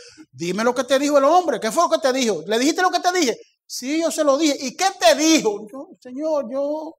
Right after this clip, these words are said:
yo". Problema tremendo. Decirle al varón de Dios, "Dios ha decidido que te va a matar a ti, va a matar a tus hijos, lo va a matar a todos. Y va a ser un desastre en tu familia y que me va a poner a mí". Óigame, hermano, qué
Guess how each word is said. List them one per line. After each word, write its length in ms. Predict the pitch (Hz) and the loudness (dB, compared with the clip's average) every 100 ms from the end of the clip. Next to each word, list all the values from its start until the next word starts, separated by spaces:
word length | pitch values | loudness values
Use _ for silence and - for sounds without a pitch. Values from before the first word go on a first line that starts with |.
| - | -12
yo". 180 | 294 - _ _ _ _ - | -10 -10 _ _ _ _ -14
Problema 680 | 170 165 160 175 220 233 | -10 -8 -8 -8 -6 -6
tremendo. 880 | 269 277 277 339 349 277 285 - - _ - - | -2 0 2 0 0 -2 -4 -8 -20 _ -20 -10
Decirle 580 | 180 269 262 - 370 427 | 4 4 4 2 4 4
al 100 | 403 | 6
varón 280 | 339 330 | 6 8
de 140 | 311 277 | 8 6
Dios, 500 | 240 294 226 220 - - _ _ _ | 8 6 6 4 0 -18 _ _ _
"Dios 260 | 151 180 220 | -6 -4 -2
ha 20 | |
decidido 380 | 226 240 233 233 | -2 -4 -6 -8
que 120 | 226 | -10
te 140 | - 185 | -14 -10
va 120 | 208 | -10
a 40 | |
matar 400 | 214 190 208 214 | -10 -10 -8 -8
a 80 | 190 | -8
ti, 220 | - 247 | -12 -8
va 80 | 220 | -6
a 40 | |
matar 240 | 202 196 - | -6 -10 -12
a 40 | |
tus 220 | 208 - 208 | -10 -10 -10
hijos, 240 | 185 156 | -12 -12
lo 80 | 170 | -10
va 60 | |
a 140 | 196 233 | -10 -8
matar 160 | 247 226 | -6 -6
a 80 | |
todos. 440 | 202 226 233 185 147 _ _ _ _ _ _ _ _ - | -4 -2 -2 -2 -6 _ _ _ _ _ _ _ _ -12
Y 100 | 170 | -8
va 100 | 208 | -6
a 20 | |
ser 140 | 262 | -4
un 100 | 269 | -4
desastre 480 | 233 - 247 233 220 | -4 -4 -4 -4 -4
en 60 | 190 | -4
tu 100 | 196 | -8
familia 560 | 180 180 214 180 143 - _ _ _ _ _ | -6 -6 -6 -6 -8 -12 _ _ _ _ _
y 120 | 156 | -10
que 140 | 151 170 | -8 -6
me 80 | 160 | -4
va 80 | |
a 80 | 180 | -2
poner 220 | 208 196 | -2 -2
a 80 | 175 | -4
mí". 200 | 151 156 - _ _ _ _ _ _ _ | -6 -8 -12 _ _ _ _ _ _ _
Óigame, 680 | 202 311 269 254 226 202 | -6 -4 -2 -2 -4 -4
hermano, 520 | 185 180 190 180 165 - | -6 -4 -4 -4 -8 -6
qué 220 | 226 | 0